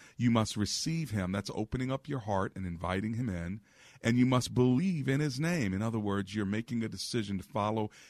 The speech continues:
him and come up under his authority, to surrender to his name. And no other name, uh, can salvation be found,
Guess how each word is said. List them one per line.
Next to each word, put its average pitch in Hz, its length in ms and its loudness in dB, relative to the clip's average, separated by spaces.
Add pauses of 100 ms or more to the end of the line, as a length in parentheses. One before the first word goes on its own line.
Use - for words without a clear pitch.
(140)
him 120 360 0
and 95 100 -2
come 113 220 -4
up 101 200 -6
under 107 280 0
his 98 200 -4
authority, 98 500 -2
to 82 100 -10
surrender 98 540 -2
to - 180 -8
his 85 280 -4
name. 90 460 -6 (340)
And 101 200 4
no 131 180 4
other 113 220 2
name, 104 580 0
uh, 92 320 -2 (220)
can 98 180 -4
salvation 95 560 -4
be 87 100 -6
found, 98 460 -2